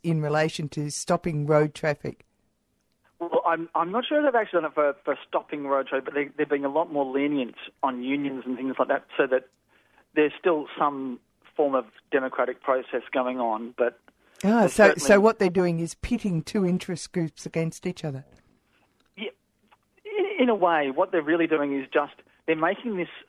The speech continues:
Speaker 2: so broad that
Speaker 1: Mm.
Speaker 2: they can allow what they want and they can shut down whatever they don't want.
Speaker 1: Right.
Speaker 2: And the problem is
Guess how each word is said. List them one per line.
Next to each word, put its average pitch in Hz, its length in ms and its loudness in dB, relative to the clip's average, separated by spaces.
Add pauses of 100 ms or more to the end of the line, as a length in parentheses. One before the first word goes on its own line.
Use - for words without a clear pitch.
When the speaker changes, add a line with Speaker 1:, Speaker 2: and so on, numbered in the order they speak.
(180)
Speaker 2:
so 156 140 2
broad 143 640 0 (260)
that 160 140 6
Speaker 1:
Mm. 147 120 2
Speaker 2:
they 143 80 4
can 143 160 -8
allow 139 340 2
what 151 240 -4
they 139 120 0
want 139 320 -6 (500)
and 139 120 -4
they 127 140 0
can 120 200 -8 (160)
shut 147 240 -4
down 131 420 0 (100)
whatever 127 280 0
they 123 160 0
don't 123 300 -2
want. 107 260 -8 (460)
Speaker 1:
Right. 143 320 -2
Speaker 2:
And 139 120 -6
the 147 40 2
problem 151 280 0
is 139 140 -4